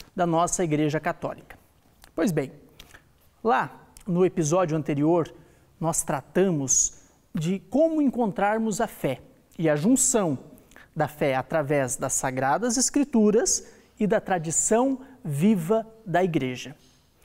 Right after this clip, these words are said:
Hoje, o Yucat nos aborda com relação aos erros que a Igreja pode vir a cometer. A Igreja, ela pode cometer algum tipo de erro com relação à nossa fé?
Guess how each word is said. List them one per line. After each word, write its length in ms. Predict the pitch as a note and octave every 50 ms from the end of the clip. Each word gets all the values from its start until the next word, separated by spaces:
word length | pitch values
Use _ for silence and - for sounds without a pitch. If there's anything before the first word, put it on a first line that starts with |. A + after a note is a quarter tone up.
| - - - _ -
Hoje, 500 | F#3+ A3+ B3+ B3 F#3 C#3 C3 C3+ B2+ - - - - - - - _ _ _ _
o 200 | - F3 E3 E3
Yucat 680 | D#3 E3 D3+ - - - - G3+ G#3+ G3 - - E3+
nos 200 | E3+ F3 E3+ D3+
aborda 680 | C#3+ B2+ C3 C3 D#3 F3+ G3+ G#3 E3+ D3 C3+ C3 C3 B2+ - - - - - _
com 160 | - F#3+ F3+ D3
relação 880 | G#2 - G3 B3+ B3 G#3+ D#3+ - - - - - G#3 G#3+ F#3 D3 C3+ - - - - -
aos 380 | F3+ G3+ A3+ G3+ D#3+ D3+ D3 F3
erros 720 | B3 - D4 G#3 D3 - F3 D3 - - - - - - - _ _ _
que 100 | - B3
a 20 | A#3+
Igreja 480 | A3+ E3 E3 E3+ G3+ B3+ C4 G#3 A3+
pode 320 | F#3+ - - A#3+ A#3 G3+ A3
vir 280 | F3+ E3 G3+ B3+ C#4
a 40 | C4+
cometer. 560 | - - C#4 D4+ D#3 - - G3 G3 A3 - - - - - _ _ _ _ _ - -
A 100 | - G#4
Igreja, 680 | E4+ G3+ F3 F#3 B3 C#4+ C#4+ A3+ D#3 E3+ E3+ C#3+ - - - - _ -
ela 140 | - G#4 -
pode 420 | - - A#3+ C4 C#4+ C#4+ G3 E3
cometer 440 | - G3+ G3 F#3 E3+ - A#3 A#3+ A3
algum 320 | G3 F3+ F3 B3 F4+ C#4+
tipo 340 | - - B3+ - - G#3+ E3+
de 180 | D3+ F3+ E3 E3
erro 400 | F#3+ B3 B3 F#3 D3+ D3 C3+ - - - - -
com 100 | - A#3+
relação 480 | F#3+ F#3 G3+ F#3+ E3 - - - G#3 F#3
à 40 | E3+
nossa 280 | E3 D#3 - - D3
fé? 340 | - - - A3+ A#3+ - -